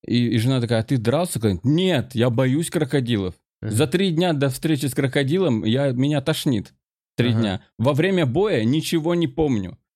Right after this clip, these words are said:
Speaker 1: Сразу после боя я весь избитый, но снова хочу драться с крокодилами". Вот я
Speaker 2: Но
Speaker 1: себя
Speaker 2: кайф ты испытываешь? Смотри, ты подрался с крокодилами,
Speaker 1: Как бу-, вот,
Speaker 2: вышел со сцены,
Speaker 1: Вов,
Speaker 2: и ты такой:
Speaker 1: героинщик
Speaker 2: "Бля".
Speaker 1: испытывает кайф на пятом году. А, у тебя есть друзья, да, <laughs> которые,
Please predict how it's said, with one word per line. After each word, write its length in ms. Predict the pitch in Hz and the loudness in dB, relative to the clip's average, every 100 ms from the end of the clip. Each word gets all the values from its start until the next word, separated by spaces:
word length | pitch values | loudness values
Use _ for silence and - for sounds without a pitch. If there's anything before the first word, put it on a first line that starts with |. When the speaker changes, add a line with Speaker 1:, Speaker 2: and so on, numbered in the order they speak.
| _ | _
Speaker 1:
Сразу 420 | - 143 185 175 | -2 0 2 0
после 320 | 135 143 143 | 0 -2 -2
боя 260 | 135 160 139 | -2 0 0
я 140 | 127 151 | 0 0
весь 220 | 156 131 | -2 -2
избитый, 400 | 127 131 185 131 | -2 -2 0 0
но 160 | 123 127 | 2 0
снова 380 | 135 147 151 | 0 0 0
хочу 260 | 143 135 135 | -2 -2 -2
драться 300 | 123 135 127 | -2 -2 -4
с 40 | - | -6
крокодилами". 500 | 123 120 123 104 95 | -4 -2 0 0 2
Вот 200 | 113 120 | 0 2
я 120 | 135 | 0
Speaker 2:
Но 80 | 147 | 2
Speaker 1:
себя 100 | 135 156 | 2 0
Speaker 2:
кайф 160 | 120 | 0
ты 100 | - | -2
испытываешь? 400 | 107 - 214 113 | -2 -2 0 0
Смотри, 220 | 120 143 | 2 0
ты 80 | 110 | 0
подрался 400 | 127 147 170 - | 0 0 0 -2
с 60 | 127 | -2
крокодилами, 560 | 139 131 143 160 170 123 | -2 0 0 0 0 0
Speaker 1:
Как 80 | |
бу-, 140 | 156 226 | 0 -2
вот, 160 | 151 143 | -2 0
Speaker 2:
вышел 300 | 214 220 185 | 0 0 0
со 160 | 165 | 0
сцены, 280 | 147 151 170 156 | -2 -2 0 0
Speaker 1:
Вов, 40 | 98 - - | -4 -12 -6
Speaker 2:
и 100 | 131 | -2
ты 120 | 143 | -2
такой: 340 | 147 143 147 120 | -2 0 0 2
Speaker 1:
героинщик 520 | 175 202 208 147 160 | 2 0 0 0 -2
Speaker 2:
"Бля". 80 | 147 | -2
Speaker 1:
испытывает 580 | - 208 208 180 147 - | -2 -2 -2 0 -2 -2
кайф 320 | 143 123 123 | -2 0 0
на 180 | 117 - _ - | -2 -2 _ -2
пятом 440 | 131 120 123 110 | 0 0 0 0
году. 460 | 110 104 104 92 82 - | 0 0 -2 -4 -6 -2
А, 140 | 117 | 0
у 80 | 98 | 0
тебя 140 | 120 | 0
есть 140 | 117 95 | -2 -2
друзья, 420 | 101 101 101 90 | -2 0 0 0
да, 160 | 101 113 | 0 0
<laughs> 20 | |
которые, 420 | - - - 190 | 0 0 0 0